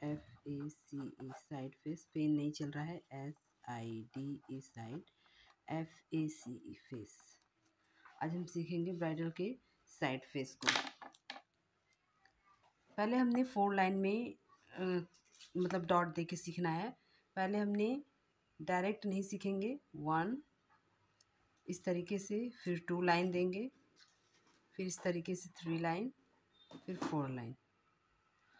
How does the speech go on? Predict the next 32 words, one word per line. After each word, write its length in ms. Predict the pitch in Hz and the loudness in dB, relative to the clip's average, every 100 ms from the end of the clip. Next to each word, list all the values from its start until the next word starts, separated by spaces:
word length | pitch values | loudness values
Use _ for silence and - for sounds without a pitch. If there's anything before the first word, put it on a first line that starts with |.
| - - - | -20 -12 0
और 160 | 202 214 | 0 2
इसी 560 | 214 254 262 294 294 - | 0 6 8 8 4 4
चारों 360 | 220 202 226 | 8 10 8
के 120 | 233 | 4
according 500 | 254 220 196 190 226 | 0 4 6 6 4
हमने 260 | 214 196 214 | 4 4 2
फेस 480 | 220 - 233 247 - | 0 0 4 4 4
को 140 | 247 | 2
बनाना 380 | 202 185 170 170 | 6 8 8 6
है, 240 | 156 135 | 2 0
ना 100 | 151 | -4
फेस 320 | 170 214 214 - | -4 -2 -2 2
ज़्यादा 280 | 180 165 208 | 2 8 8
हो 140 | 233 | 8
ना 100 | 254 | 0
फेस 320 | 254 254 269 | 2 0 0
कम 240 | - 139 131 | -2 -2 -2
हो। 180 | 113 - _ _ _ _ _ - - _ _ - | -10 -16 _ _ _ _ _ -20 -20 _ _ 0
तो 80 | |
पहले 220 | 214 214 247 | 4 6 8
हमने 460 | 240 233 254 269 - | 6 6 6 4 0
ये 180 | 202 220 | -2 0
जो 140 | 247 | 0
फर्स्ट 420 | - 233 247 - 269 269 - | 6 6 6 8 8 8 4
लाइन 300 | 196 196 208 | 6 8 8
है 100 | 226 | 6
हमारी, 480 | 220 214 208 262 302 - _ _ | 8 10 10 8 2 -2 _ _
उस 180 | 226 - 262 | -2 0 4
पे 100 | 262 | 6
हल्का 380 | 214 202 208 | 6 6 6
सा 160 | 208 208 - | 6 2 2
कर्व 240 | 196 202 | 2 2